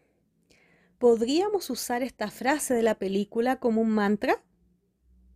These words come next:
Escúchala nuevamente y repítela en voz alta, pero para ti mismo. Vamos a,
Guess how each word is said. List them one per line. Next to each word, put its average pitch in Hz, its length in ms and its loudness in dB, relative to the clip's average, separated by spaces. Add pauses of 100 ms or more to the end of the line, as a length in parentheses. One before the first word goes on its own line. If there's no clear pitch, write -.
(1040)
Escúchala 269 800 -2
nuevamente 190 840 -2 (720)
y 233 160 0
repítela 285 640 0
en 269 140 -4
voz 226 280 -4
alta, 175 500 -8 (440)
pero 349 420 0 (220)
para 254 240 0
ti - 100 -10
mismo. 165 400 -6 (1900)
Vamos 254 560 -2
a, 214 380 0